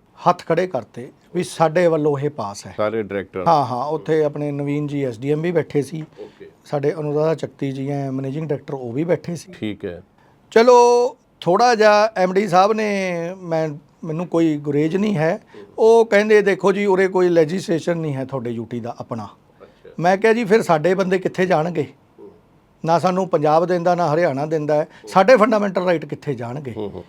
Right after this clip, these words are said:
Speaker 1: ਚਲੋ ਆਪਸ 'ਚ ਹੋਇਆ ਵੀ ਤੁਸੀਂ ਉਰੇ ਤੋਂ ਪਾਸ ਕਰਕੇ ਭੇਜ ਦਿਓ,
Speaker 2: ਹੂੰ।
Speaker 1: ਵੀ ਅੱਗੇ ਆਰ ਸੀ ਐਸ ਕੋਲ ਜਾਏਗਾ, ਜੋ ਹੋਏਗਾ ਸਾਨੂੰ ਮਨਜ਼ੂਰ ਹੋਏਗਾ।
Speaker 2: ਓਕੇ।
Speaker 1: ਕਿਉਂਕਿ board of director ਦੀ ਮੇਨ ਬਾਡੀ, ਸਾਡੇ ਮੇਨ ਜਿਹੜੀ ਪਾਲਿਸੀ ਮੇਕਿੰਗ ਬਾਡੀ ਹੈ
Speaker 2: ਹੂੰ।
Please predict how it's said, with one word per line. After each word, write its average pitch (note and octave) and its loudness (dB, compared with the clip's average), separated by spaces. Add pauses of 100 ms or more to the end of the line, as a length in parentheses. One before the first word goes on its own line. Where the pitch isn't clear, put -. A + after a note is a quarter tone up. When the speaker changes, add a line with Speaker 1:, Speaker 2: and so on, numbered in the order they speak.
(380)
Speaker 1:
ਚਲੋ G#3+ 6 (100)
ਆਪਸ E3+ 2
'ਚ - -2
ਹੋਇਆ F#3 4
ਵੀ F3+ -4
ਤੁਸੀਂ F#3 -2
ਉਰੇ G3 4
ਤੋਂ G3 -2
ਪਾਸ F3+ 2
ਕਰਕੇ D#3+ -2
ਭੇਜ C#3 -4
ਦਿਓ, C3+ -4
Speaker 2:
ਹੂੰ। D3 -12 (440)
Speaker 1:
ਵੀ A3+ 0 (180)
ਅੱਗੇ F#3+ 4
ਆਰ E3+ 6
ਸੀ G3 -2
ਐਸ F3+ -2
ਕੋਲ E3+ -2
ਜਾਏਗਾ, D#3+ -2 (120)
ਜੋ F#3 6
ਹੋਏਗਾ F3+ 4
ਸਾਨੂੰ D3 -2
ਮਨਜ਼ੂਰ B2 -10 (120)
ਹੋਏਗਾ। - -20 (220)
Speaker 2:
ਓਕੇ। E2 -14 (100)
Speaker 1:
ਕਿਉਂਕਿ G3+ 0
board G3+ 6
of G#3 4
director F3+ 0
ਦੀ F#3 -4
ਮੇਨ F3 2
ਬਾਡੀ, F#3+ 2
ਸਾਡੇ D3 0
ਮੇਨ D#3 -2
ਜਿਹੜੀ D#3+ -2 (200)
ਪਾਲਿਸੀ D#3+ 0
ਮੇਕਿੰਗ D#3 -2
ਬਾਡੀ B2+ -4
ਹੈ A#2 -10 (160)
Speaker 2:
ਹੂੰ। - -20